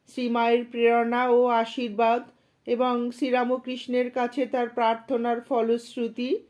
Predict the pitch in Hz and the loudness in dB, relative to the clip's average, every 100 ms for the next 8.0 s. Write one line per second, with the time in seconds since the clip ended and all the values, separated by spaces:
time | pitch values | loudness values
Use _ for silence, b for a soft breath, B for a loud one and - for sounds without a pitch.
0 | b b b 202 226 233 233 233 226 - | b b b 0 0 0 -2 -6 -8 -4
1 | 226 226 240 202 208 185 190 190 - b | -6 -4 -6 -6 -4 0 0 0 -10 b
2 | b b b b b - 220 226 - 254 | b b b b b -2 0 0 -2 -2
3 | 277 262 - - 240 254 247 240 - 254 | 0 -2 -4 -6 -2 0 0 -2 -6 -2
4 | 247 254 247 247 254 247 226 226 262 262 | 0 0 0 0 0 0 0 -2 -4 -6
5 | 240 240 247 294 b b b b 285 247 | -2 0 0 -4 b b b b -2 0
6 | 247 254 262 247 254 269 269 247 233 240 | 0 -2 -6 -8 -4 -2 0 0 0 -4
7 | 262 262 220 220 254 233 214 254 240 247 | -4 -2 -2 -2 -2 -2 0 0 0 -4